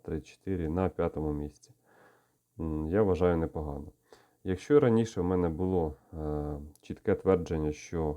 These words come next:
веселками потрібно грати, якщо у вас донатний аккаунт, то зараз я можу сказати впевнено, що навіть якщо у вас бездонатний аккаунт, е,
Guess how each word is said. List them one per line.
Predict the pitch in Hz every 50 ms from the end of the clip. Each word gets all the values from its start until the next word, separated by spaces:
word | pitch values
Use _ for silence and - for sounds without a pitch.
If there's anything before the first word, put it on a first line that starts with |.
| - 87
веселками | 82 82 82 - 98 95 95 90 - 82 78 78 76 76 76 76 76 -
потрібно | - 78 - - 87 80 - 82
грати, | 78 80 76 80 - 78
якщо | 76 71 - - 80
у |
вас | 78 78
донатний | 76 78 82 87 90 85 - 82 80 76
аккаунт, | - - - 139 151 135 104 -
то | - 78
зараз | 71 92 107 107 98 - -
я | 76
можу | 78 78 80 78
сказати | - - - 78 90 90 - 80
впевнено, | 73 - 92 110 117 113 98 80 78
що | - - - 80 76
навіть | 78 90 98 98 90 -
якщо | - - - - 90
у |
вас | 87 85 78
бездонатний | 82 78 85 82 73 78 87 82 82 78 76 - _ 76 76
аккаунт, | - - 95 101 117 123 123 - _ _ _ _ - - - - - - - _ _ _ _ _ -
е, | 78 78 78 78 76 76 76 73